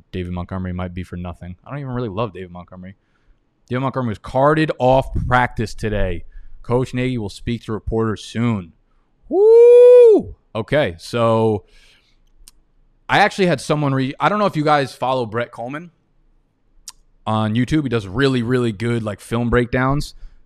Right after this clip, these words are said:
Uh, so I would go follow him. And he was like, he, he was telling me how Cordarrelle Patterson's actually gonna be super involved. He's been working with the running backs and stuff. And I'm like,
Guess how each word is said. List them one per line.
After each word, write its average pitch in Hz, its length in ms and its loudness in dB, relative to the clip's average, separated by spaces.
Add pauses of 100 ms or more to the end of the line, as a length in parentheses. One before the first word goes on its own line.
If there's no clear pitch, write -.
(200)
Uh, 107 200 -6
so 123 120 -6
I 117 60 0
would 107 140 -6
go 123 100 -4
follow 117 380 0
him. 110 400 0 (480)
And 110 520 -4
he 147 260 2
was 127 220 -4
like, 113 400 -2
he, 127 100 -6
he 131 160 -2
was 139 160 -4
telling 135 240 0
me 127 80 -2
how 117 140 -2
Cordarrelle 131 360 -2
Patterson's 117 520 -2
actually 117 260 -4
gonna 110 140 -6
be 107 80 -8
super 113 260 -6
involved. 107 340 0
He's 107 120 -8
been 110 120 -4
working 110 320 -4
with 110 120 -4
the 107 100 -4
running 120 260 -2
backs 107 240 -4
and 107 80 -16
stuff. 104 280 -4
And 117 80 -8
I'm 107 80 -12
like, 110 160 -8